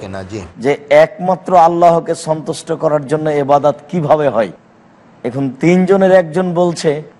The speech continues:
Speaker 2: আল্লাহ, আমার তো বৃদ্ধ পিতা মাতা ছিলেন, আমি তাদের আগে দুধ পান করাতাম আর আমার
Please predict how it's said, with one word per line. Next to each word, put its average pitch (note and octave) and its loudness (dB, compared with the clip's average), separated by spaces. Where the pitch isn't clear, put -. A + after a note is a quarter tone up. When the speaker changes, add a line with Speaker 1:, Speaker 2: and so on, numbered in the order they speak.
Speaker 2:
আল্লাহ, E3+ 4
আমার E3+ 2
তো F3+ -2
বৃদ্ধ D3+ -2
পিতা D#3 0
মাতা E3 2
ছিলেন, C#3+ -6
আমি F3+ 0
তাদের E3 4
আগে D#3 2
দুধ E3+ 0
পান F3 2
করাতাম F3+ 2
আর F3 6
আমার E3 4